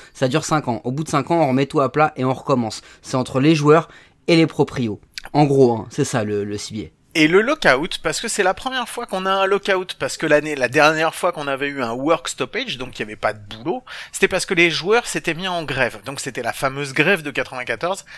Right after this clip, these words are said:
Speaker 2: On a déjà
Speaker 1: Mais
Speaker 2: fait un
Speaker 1: c'était pas un lockout, c'était
Speaker 2: Non.
Speaker 1: un strike, c'était une strike, c'était
Speaker 2: C'était,
Speaker 1: une grève.
Speaker 2: c'était une grève. Et en fait, la différence entre le lockout et la grève, c'est que la grève, elle est amenée par les joueurs.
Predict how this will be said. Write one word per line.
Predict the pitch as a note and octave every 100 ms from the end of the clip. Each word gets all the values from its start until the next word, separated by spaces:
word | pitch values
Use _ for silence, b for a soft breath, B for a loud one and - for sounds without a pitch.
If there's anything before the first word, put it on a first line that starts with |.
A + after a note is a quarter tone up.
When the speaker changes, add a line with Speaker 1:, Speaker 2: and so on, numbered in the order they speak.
| B B -
Speaker 2:
On | C3+
a | C3+
déjà | D3 D#3+
Speaker 1:
Mais | E3
Speaker 2:
fait | D#3+
un |
Speaker 1:
c'était | E3 - D3+
pas | A3+ A#3
un |
lockout, | G3+ A3 F#3 C#3+ C#3+
c'était | - D3 G3 B2+
Speaker 2:
Non. | B2+
Speaker 1:
un |
strike, | - - - F#3+ -
c'était | - C3+
une |
strike, | B2+ - F3 C3+
c'était | F3+
Speaker 2:
C'était, | B2+
Speaker 1:
une | C3
grève. | F3 D3
Speaker 2:
c'était | G2+ D#3 - A#3
une | G#3 F#3
grève. | E3 E3+ D3 A#2+
Et | A#2+
en | B2
fait, | - -
la | G3 D#3
différence | D3 B3+ - B3 B3 A#3+ G#3
entre | F3+ - F3
le | F3+ G#3
lockout | G#3 F#3+ F#3 F3+ F3 - - - _
et | C#3
la | A2+
grève, | A2+ - E3+ C#4 A#3 D3 B B B
c'est | - D#3+
que | E3+
la | E3
grève, | F3 A3 G#3+ D#3
elle | C#3+ C#3
est | C#3
amenée | C#3 C#3+ C#3+
par | - A2
les | A2 G#2+
joueurs. | A#2 A2+ - - -